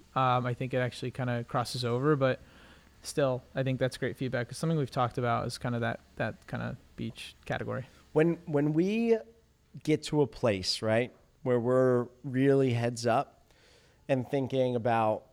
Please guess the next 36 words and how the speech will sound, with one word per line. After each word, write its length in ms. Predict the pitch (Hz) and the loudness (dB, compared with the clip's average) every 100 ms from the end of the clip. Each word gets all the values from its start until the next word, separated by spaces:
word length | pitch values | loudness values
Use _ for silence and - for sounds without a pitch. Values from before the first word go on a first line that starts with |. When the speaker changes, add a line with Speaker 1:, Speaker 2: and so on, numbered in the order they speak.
| - | -8
Speaker 2:
um, 600 | 113 107 101 101 147 123 _ - | -4 -2 -4 -6 -12 -14 _ -4
you 80 | 139 | 2
know, 60 | 117 | 2
like, 120 | 113 - | 2 0
we're, 160 | 160 151 | 4 6
we're 140 | 147 | 6
always 220 | 139 123 | 6 6
thinking 240 | - 107 113 | 2 0 0
about 160 | 104 | 0
the 60 | 101 | 0
big 220 | 107 95 | -4 -2
picture, 320 | 104 - 104 | -4 -4 -4
right? 220 | 101 120 | 2 2
But 120 | - 113 | 0 -4
just 160 | 120 | -2
by 140 | 131 117 | 0 2
virtue 420 | 120 120 - 123 | 4 4 4 0
of 220 | 110 98 _ | 0 -2 _
resources 600 | 123 123 117 131 117 131 | -2 0 2 0 0 -2
and 180 | 123 113 | 0 2
bandwidth, 500 | 110 107 101 104 95 - _ _ _ - | 4 4 4 2 0 -2 _ _ _ -6
we 100 | 117 | 0
are 160 | 107 98 - | 2 0 -4
in 260 | 127 123 127 | 0 2 4
the 80 | 127 | 2
dirt 420 | 113 107 104 - _ _ 117 | 2 2 2 -2 _ _ 0
every 280 | 113 110 | 2 2
single 320 | 104 120 113 110 | 0 0 0 0
day. 380 | 107 107 156 175 | 2 2 0 -2
Speaker 1:
Mm-hmm. 240 | - 131 131 - _ - | -10 -16 -16 -20 _ 2
Speaker 2:
When 160 | 139 | 4
we 140 | 165 208 | 4 4
get 220 | 180 180 | 2 2
to 120 | 170 | 2
a 60 | 160 | 2
place 580 | - 107 67 - - | 2 -2 -2 -8 -10